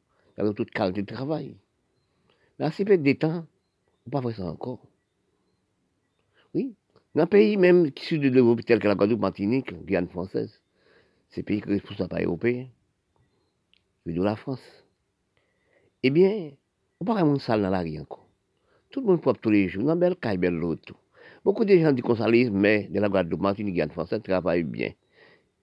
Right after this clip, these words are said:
Non, non, c'est pas la vérité. Oui, les Blancs voyaient l'argent.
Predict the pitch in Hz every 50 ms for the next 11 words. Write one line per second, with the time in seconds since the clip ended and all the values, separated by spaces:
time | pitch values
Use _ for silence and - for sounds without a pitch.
0 | _ _ _ - 214 208 233 208 196 208 214 208 214 202 185 - - 160 156 156
1 | 160 156 151 160 151 147 156 156 139 - - 175 170 160 151 123 104 95 - -
2 | _ _ _ _ _ _ _ _ _ _ _ _ _ _ _ _ _ _ _ _
3 | _ _ _ _ - 135 160 196 196 185 175 165 131 131 143 139 131 117 127 127
4 | 113 107 110 110 95 95 101 92 90